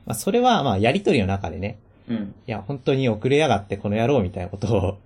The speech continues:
Speaker 2: うん。
Speaker 1: 言うのもどうかなって思うから、まあ、そうやってスルーするんだと思うんだけど、
Speaker 2: うん。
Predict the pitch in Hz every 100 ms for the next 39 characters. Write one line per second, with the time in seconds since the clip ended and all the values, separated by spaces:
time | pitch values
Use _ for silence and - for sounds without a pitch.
0 | - - 117 90 87 _ - - 120 143
1 | 117 95 92 - 120 113 110 151 - 107
2 | 101 101 104 143 135 110 95 - 104 101
3 | 104 - 127 131 110 117 120 92 92 95
4 | 104 90 - 98 98 - - 110 98